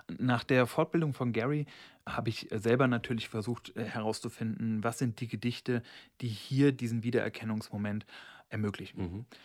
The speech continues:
Speaker 1: Da habe ich aber gemerkt, dass das eigentlich schon lange gemacht wurde, dass da viele Menschen schon viel Arbeit investiert haben, um herauszufinden, wie kann ich mit Gedichten Menschen mit Demenz erreichen, ne, über das Wiedererkennen von alten Gedichten.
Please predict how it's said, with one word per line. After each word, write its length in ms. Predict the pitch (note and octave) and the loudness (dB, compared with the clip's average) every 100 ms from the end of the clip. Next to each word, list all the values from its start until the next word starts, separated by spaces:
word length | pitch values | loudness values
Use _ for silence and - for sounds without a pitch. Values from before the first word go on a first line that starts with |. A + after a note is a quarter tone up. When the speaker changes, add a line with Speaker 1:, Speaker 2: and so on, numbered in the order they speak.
| - - | -20 -6
Speaker 1:
Da 120 | - | 0
habe 120 | D#3 | 2
ich 60 | D3 | 4
aber 140 | C#3 | 2
gemerkt, 320 | B2 A2 C3 | 2 2 0
dass 80 | G#2+ | -4
das 140 | - - | -8 -6
eigentlich 320 | A2 D3 - | -2 -2 0
schon 160 | A#2+ | 0
lange 260 | G#2 C3 D3+ | 2 2 0
gemacht 340 | G2+ A2 - | -2 -4 -6
wurde, 380 | - - E2 - | -8 -8 -8 -8
dass 200 | - G#2 | -10 -8
da 220 | G#2 G2+ G2+ | -6 -4 -6
viele 260 | - A2+ | -4 -2
Menschen 480 | G#2+ G#2+ A2+ A2+ G#2+ | 0 -2 -2 -2 -2
schon 320 | - G#2 G#2 G2+ - - - | -2 -2 -2 -4 -12 -20 -18
viel 340 | - - A2+ | -4 0 2
Arbeit 320 | A2 A2 A2+ | 2 0 0
investiert 840 | - G2 A2 A2 A2 - - A2 - | -2 -4 -2 -2 -4 -4 -2 0 0
haben, 160 | A2 | 0
um 100 | A2 | 0
herauszufinden, 800 | A2 G#2 G#2 - A2+ G#2+ G2 G#2 | 0 0 -4 -8 -6 -4 -2 -4
wie 220 | G#2+ G#2 | -4 -6
kann 240 | - G#2 G#2 | -6 -4 -4
ich 140 | - | -4
mit 180 | G#2 - | -6 -6
Gedichten 520 | G2 A2 - G#2+ G#2 - | -6 -6 -4 -2 -2 -2
Menschen 260 | G#2+ - | -4 -2
mit 140 | G#2+ G2 | -4 -2
Demenz 400 | G2+ G2+ G2 - - | -2 -2 -4 -6 -10
erreichen, 580 | - G2 F#2+ F#2+ G2+ | -10 -6 -6 -6 -8
ne, 220 | G2+ G2+ - | -6 -6 -6
über 320 | G#2+ G#2 G2 - - - | -6 -6 -6 -12 -20 -18
das 160 | G2 | -10
Wiedererkennen 480 | A2 G#2 G2 - G#2 | -4 -2 -2 -6 -10
von 180 | G2+ G2+ | -8 -8
alten 240 | - - | -8 -6
Gedichten. 400 | G#2 G#2 - - | -8 -8 -12 -14